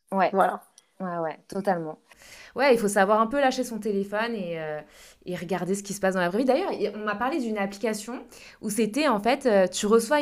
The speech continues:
Speaker 1: un signal, une alarme sur ton appli et tu dois prendre une photo de ce que t'es en train de faire là tout de suite, tu vois, et après tu la partages.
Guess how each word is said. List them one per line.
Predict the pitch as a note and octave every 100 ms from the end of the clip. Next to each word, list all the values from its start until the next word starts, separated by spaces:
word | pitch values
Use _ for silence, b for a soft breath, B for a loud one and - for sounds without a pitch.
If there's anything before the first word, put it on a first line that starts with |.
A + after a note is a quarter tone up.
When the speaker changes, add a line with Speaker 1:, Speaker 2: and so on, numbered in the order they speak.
| C4 -
Speaker 1:
un | G#3
signal, | - A#3 G3+ C#4+ F#4+
une | G#3 G#3
alarme | G#3+ B3+
sur | C4+ G#3+
ton | G#3
appli | F#3+ F3+ B3 G4 -
et | G#3
tu | G#3
dois | G3 G3+
prendre | G3+ E4
une | C4+
photo | - B3 A#3 C4+ F4+
de | G#3
ce | G3+
que |
t'es | A3+
en | A#3+
train | A#3 A3+
de |
faire | D#4 C#4
là | C4 D4 -
tout |
de | C4
suite, | - G3 - - - -
tu | - F3
vois, | G3+ -
et | -
après | F3 D4
tu | C4+
la | C#4+
partages. | - G3+ F#3+ E3